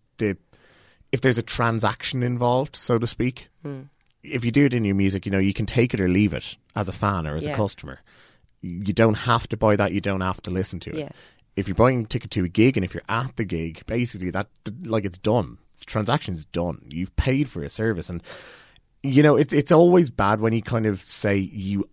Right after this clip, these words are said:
Speaker 1: owe us something."
Speaker 2: Yeah,
Speaker 1: Because
Speaker 2: I, I, I avoid kind of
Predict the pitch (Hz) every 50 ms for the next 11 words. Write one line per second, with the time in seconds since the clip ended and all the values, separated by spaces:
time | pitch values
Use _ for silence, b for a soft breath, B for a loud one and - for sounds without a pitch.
0 | - 95 104 113 107 107 113 120 117 - - - - 117 120 120 - - - 170
1 | 165 - - _ _ - 175 180 165 156 165 180 180 - - 175 180 - - -
2 | - - 165 175 180 175 175 - _ _ _ _ - - _ _ - 185 160 151
3 | 185 190 196 196 196 190 196 - - - - - 190 175 160 151 151 147 139